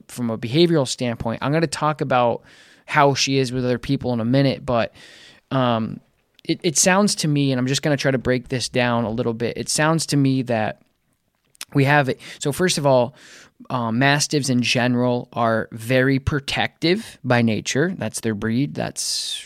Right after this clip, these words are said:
that's why people get 'em. They're very large. They're very powerful. They're very stubborn. They're very hard-headed. Um, they love their people.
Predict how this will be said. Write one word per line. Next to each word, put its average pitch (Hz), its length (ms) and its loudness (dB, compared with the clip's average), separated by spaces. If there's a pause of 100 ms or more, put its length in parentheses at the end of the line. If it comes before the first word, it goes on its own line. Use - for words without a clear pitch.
(200)
that's - 260 -12
why - 120 -10
people - 320 -10
get 104 180 -4
'em. 214 180 2 (520)
They're 120 100 -2
very 110 260 2
large. 127 440 4
They're 113 100 -2
very 107 240 -2
powerful. 117 540 0
They're 135 120 -2
very 110 220 -4
stubborn. 117 640 0
They're 113 140 -4
very 113 300 0
hard-headed. 107 680 -4 (480)
Um, 110 180 -2
they 117 140 0
love 117 400 2
their 120 120 2
people. 143 640 -2